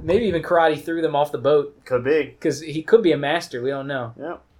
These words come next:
Speaker 2: I wonder if this movie is in the same universe as Lethal Weapon four.
Speaker 1: It absolutely has to
Speaker 2: <laughs>
Speaker 1: be. I think Corey Yuen did action directing or choreography
Speaker 2: They
Speaker 1: on Lethal
Speaker 2: did.
Speaker 1: Weapon four, so.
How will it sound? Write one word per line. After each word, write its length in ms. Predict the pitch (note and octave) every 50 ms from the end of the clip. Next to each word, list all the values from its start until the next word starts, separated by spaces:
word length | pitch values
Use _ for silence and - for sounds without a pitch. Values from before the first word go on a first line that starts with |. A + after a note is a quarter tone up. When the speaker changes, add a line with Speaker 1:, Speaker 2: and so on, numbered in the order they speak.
| _ -
Speaker 2:
I 60 | C#3
wonder 180 | E3 A3 B3 C4
if 60 | A3+
this 160 | A3 A3 F#3+
movie 520 | G3 G3+ G3 F#3 F3+ F#3+ F#3 F3 E3+ E3+ C#3
is 140 | B2+ C3+ C#3
in 120 | D3 D3
the 40 | C#3
same 300 | - - C#3+ C3+ C3+ C3+
universe 640 | B2 B2+ C3+ C3+ C3+ B2 B2+ C3 C3 B2+ B2+ B2 A#2+
as 160 | A2 A2+ G#2+
Lethal 280 | A2 A2+ A#2 A#2 B2+ A2+
Weapon 300 | A2 A#2 A2+ - B2 G2+
four. 580 | - - - A2 A2+ A#2 B2 B2 C3 C3+ C3 - -
Speaker 1:
It 120 | - -
absolutely 500 | D3 C#3+ D3 C#3+ - D3 D3 D3 C#3 C3 -
has 200 | B2 C3+ C3 -
to 80 | C3+
Speaker 2:
<laughs> 80 | A#2+ B2+
Speaker 1:
be. 240 | B2+ C#3 - F3+ E3+
I 120 | E3 D#3 D#3
think 180 | A3 A#3 A3
Corey 300 | - - G#3+ G#3 F#3+ F3 D#3+
Yuen 200 | E3+ F#3 G3 E3+
did 120 | D#3+ D#3
action 380 | D3+ C#3+ D#3+ E3 - - D3 B2+
directing 420 | B2+ B2+ C3 B2+ B2+ - C3+ B2+
or 80 | B2 A2+
choreography 460 | - - C#3 C3+ B2+ C3 D3+ D3+ C#3
Speaker 2:
They 180 | B2 B2 B2 A2+
Speaker 1:
on 140 | A2+ A2+
Lethal 200 | A#2 A2+ A2 C3
Speaker 2:
did. 60 | D#3 E3+
Speaker 1:
Weapon 160 | D3+ A#2+ A2
four, 380 | - C#3 C3+ B2+ A#2+ A#2 A2
so. 240 | - - A#2 A2+ A2